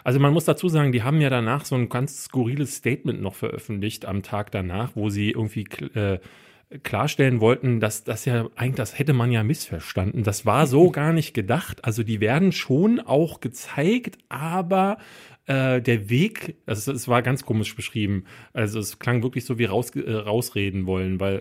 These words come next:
Speaker 1: kl-, vorher war wirklich so, wird in der Werbung gezeigt. Und jetzt hieß es dann, nee, also wenn der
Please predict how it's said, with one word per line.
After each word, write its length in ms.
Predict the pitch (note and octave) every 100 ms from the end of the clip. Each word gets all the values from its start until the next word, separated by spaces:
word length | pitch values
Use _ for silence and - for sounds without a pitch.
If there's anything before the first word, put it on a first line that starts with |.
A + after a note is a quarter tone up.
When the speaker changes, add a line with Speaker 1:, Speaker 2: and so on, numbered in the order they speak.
| -
Speaker 1:
kl-, 160 | A#2+ -
vorher 300 | B2 C3 A#2
war 160 | A2+
wirklich 240 | C3 - -
so, 340 | B2 A#2 -
wird 200 | G#2+ C3+
in 100 | D#3+
der 120 | A2+ G2+
Werbung 240 | G2+ G#2
gezeigt. 420 | G2 - G2 F#2+
Und 120 | G#2+
jetzt 180 | G2+ A#2
hieß 160 | D3 B2+
es 80 | -
dann, 400 | B2 A#2 B2+ A2+
nee, 340 | C3 F#3+ C4 - - - _
also 320 | C3+ B2+ B2
wenn 220 | C3+ D3+
der 320 | C3+ B2 A2+